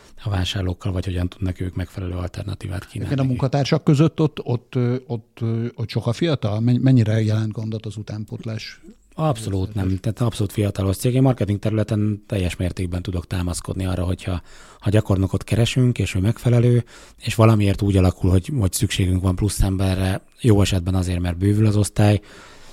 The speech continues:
Speaker 1: megint csak jó esetben azért, mert mondjuk valaki elmegy szülni, és akkor őt kell pótolni, akkor, akkor általában mindig a nálunk fél évet eltöltött gyakornoknak szoktuk ezeket a lehetőségeket felkínálni. Tehát nekünk ez nagyon-nagyon szépen bevált, hogy jönnek a fiatalok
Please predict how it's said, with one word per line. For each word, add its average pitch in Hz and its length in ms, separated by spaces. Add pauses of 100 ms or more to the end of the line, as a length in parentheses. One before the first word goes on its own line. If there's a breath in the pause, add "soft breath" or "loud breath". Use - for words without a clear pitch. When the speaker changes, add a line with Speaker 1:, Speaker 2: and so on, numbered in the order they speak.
(360 loud breath)
Speaker 1:
megint 113 320
csak 104 140
jó 104 140
esetben 101 300
azért, 98 240
mert 95 120
mondjuk 92 220
valaki 98 320
elmegy 92 300
szülni, 107 340
és 92 180
akkor 95 200
őt 92 160
kell - 140
pótolni, 110 560
akkor, 107 400
akkor 110 260
általában 107 520
mindig 90 300
a 92 160 (460 loud breath)
nálunk 95 380
fél 101 260
évet 92 320
eltöltött 92 680
gyakornoknak 92 560
szoktuk - 340
ezeket 92 300
a 101 40
lehetőségeket 98 640
felkínálni. 123 420
Tehát 120 200
nekünk 120 300
ez 123 80
nagyon-nagyon 92 540
szépen 92 380
bevált, 92 380
hogy 98 160 (420 loud breath)
jönnek 92 340
a 92 60
fiatalok 92 640